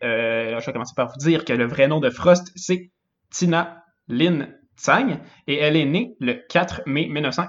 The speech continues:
quatre-vingt-cinq, ce qui lui fait, tout comme Maudit, un jeune trente-cinq ans. Elle est originaire de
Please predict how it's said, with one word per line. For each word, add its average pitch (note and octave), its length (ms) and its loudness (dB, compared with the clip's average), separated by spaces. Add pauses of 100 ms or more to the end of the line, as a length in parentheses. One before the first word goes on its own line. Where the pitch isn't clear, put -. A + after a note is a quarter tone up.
quatre-vingt-cinq, F3+ 840 -2
ce - 140 -12
qui D#3 140 -8
lui E3 100 -2
fait, A#3+ 300 -2 (120)
tout B3+ 120 2
comme F3+ 220 4
Maudit, C3+ 420 2
un C3+ 180 0
jeune D#3+ 460 2 (100)
trente-cinq C#3 720 -6
ans. - 160 -6 (1000)
Elle F#3+ 100 2
est G#3+ 180 0
originaire F3 480 4
de D3 160 2